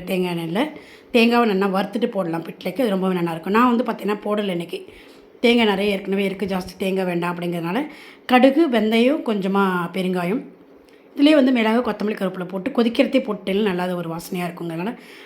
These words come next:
அதிலேயே வந்து நான் கொத்தமல்லி, கருவேப்பிலை போய் எப்பயுமே போட்டுருவேன். அந்த மாதிரி போட்டுட்டு இது வந்து நல்லா இப்போ கொதிச்சுட்டு இருக்கு. இப்போ தாளிச்சதையும் இதில் கொட்டிட்டு இறக்கினா பிட்லை வந்து ரெடி. இந்த சமயத்துல இன்னைக்கு தேங்காவும் நல்லா ஒரு அரை முடிக்கு எவ்வளோ வேணுமோ தேங்காய் நல்லா போட்டுட்டு நல்லா வறுத்து, செவக்க வறுத்து போட்டுக்கலாம்.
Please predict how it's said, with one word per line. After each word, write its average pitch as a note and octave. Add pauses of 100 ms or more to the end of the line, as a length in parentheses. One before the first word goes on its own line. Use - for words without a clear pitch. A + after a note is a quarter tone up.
(140)
அதிலேயே G3+
வந்து F#3+
நான் F3+
கொத்தமல்லி, F3+
கருவேப்பிலை E3
போய் E3+
எப்பயுமே E3+
போட்டுருவேன். E3
அந்த G3+
மாதிரி F#3+
போட்டுட்டு F#3
இது G3+
வந்து E3+
நல்லா E3+
இப்போ E3+
கொதிச்சுட்டு F3
இருக்கு. - (360)
இப்போ -
தாளிச்சதையும் A#3
இதில் F#3+
கொட்டிட்டு F#3 (300)
இறக்கினா G3
பிட்லை G#3
வந்து F3+
ரெடி. F3
இந்த A#3+
சமயத்துல A#3
இன்னைக்கு -
தேங்காவும் A3+
நல்லா G3 (380)
ஒரு A3+
அரை F#3+
முடிக்கு F#3
எவ்வளோ F#3+
வேணுமோ F3+
தேங்காய் F3+
நல்லா E3+
போட்டுட்டு F3+
நல்லா F3+
வறுத்து, F#3 (180)
செவக்க F#3
வறுத்து F3+
போட்டுக்கலாம். F3